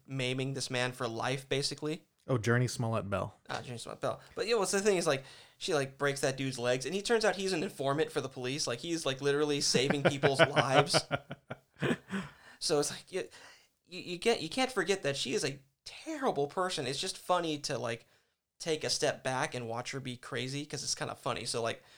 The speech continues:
Speaker 1: when she's robbing that grocery store and she just clips that, that, like, grocery store manager's leg,
Speaker 2: Yeah.
Speaker 1: that coulda, like, torn his meniscus, and now he can't, like, teach, like, youth basketball for at-risk youths, you know?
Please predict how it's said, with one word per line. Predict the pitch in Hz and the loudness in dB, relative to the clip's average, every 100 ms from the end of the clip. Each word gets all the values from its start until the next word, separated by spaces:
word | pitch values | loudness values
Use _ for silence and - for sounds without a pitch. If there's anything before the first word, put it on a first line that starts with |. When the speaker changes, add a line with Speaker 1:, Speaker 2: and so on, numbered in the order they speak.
| - | -8
Speaker 1:
when | 135 | -4
she's | 151 135 | -4 -2
robbing | 131 131 139 | 0 0 0
that | 131 120 | -2 -2
grocery | 127 127 135 | -4 -4 -4
store | 131 139 131 | -4 -2 -2
and | 131 | -4
she | 127 | -8
just | 117 - | -10 -12
clips | - 135 131 | -6 -4 -4
that, | - 127 127 - - - - | -2 0 0 -8 -20 -20 -10
that, | - 113 - | -2 -2 -2
like, | 117 113 131 - | -4 -4 -10 -8
grocery | 131 131 135 | -4 -4 -4
store | 135 135 | -2 0
manager's | 127 127 127 123 | 0 -2 -4 -4
leg, | 120 131 135 120 | -2 -2 -4 -2
Speaker 2:
Yeah. | 104 98 - - | -2 -2 -8 -8
Speaker 1:
that | 175 | -4
coulda, | 247 220 | 2 4
like, | 170 - | 4 2
torn | 170 160 | 2 2
his | 147 | 2
meniscus, | 135 131 123 - 107 | 0 -2 -2 -4 -6
and | 135 | -4
now | 127 131 | -2 0
he | 135 | -2
can't, | 143 127 120 | -4 -4 -4
like, | 120 | -6
teach, | - 131 - | -8 -8 -6
like, | 123 113 - _ _ | -6 -6 -10 _ _
youth | 135 139 139 139 | -8 -6 -4 -4
basketball | 127 131 - 135 123 - - _ _ _ - | -4 -4 -4 -6 -6 -6 -8 _ _ _ -4
for | 143 | -2
at-risk | 131 110 131 131 - | 0 -2 -4 -6 -6
youths, | 127 123 - | -8 -8 -8
you | 127 | -8
know? | 127 135 | -4 -4